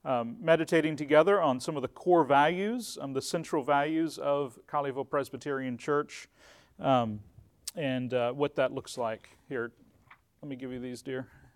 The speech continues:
If you can take one and then maybe just put 'em in the back on the black row so that latecomers can grab one. Um, uh,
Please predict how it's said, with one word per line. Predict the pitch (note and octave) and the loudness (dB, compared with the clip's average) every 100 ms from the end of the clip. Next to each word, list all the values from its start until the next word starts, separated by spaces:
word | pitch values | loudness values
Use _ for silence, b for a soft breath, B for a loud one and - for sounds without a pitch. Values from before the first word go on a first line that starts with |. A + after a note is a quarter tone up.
| b _ - | b _ -12
If | |
you | E3 | -10
can | C#3 | -8
take | - C#3 C#3 | -6 -6 -4
one | C3+ | -6
and | C3 A#2+ | -4 -6
then | A2+ - _ _ _ _ _ - | -8 -12 _ _ _ _ _ -10
maybe | A#2+ | -8
just | A2+ - | -8 -10
put | C3 | -10
'em | A#2 | -8
in | |
the | G#2+ | -8
back | A2 G#2+ G#2+ _ D3 | -6 -6 -6 _ -20
on | C3+ | -16
the | A2+ | -14
black | A2 G#2+ - - | -10 -10 -10 -12
row | - | -12
so | - C2 | -14 -16
that | A#1 - _ _ _ _ _ _ _ - | -18 -18 _ _ _ _ _ _ _ -14
latecomers | A#2+ - B2 B2 | -14 -12 -16 -18
can | - - | -18 -16
grab | - - | -14 -14
one. | D3 C3 _ _ _ _ _ b b b b b b | -16 -20 _ _ _ _ _ b b b b b b
Um, | E3 D#3 C#3 C#3+ - _ - - b b _ _ - _ - | 6 6 4 -2 -12 _ -20 -20 b b _ _ -20 _ 6
uh, | F3 | 6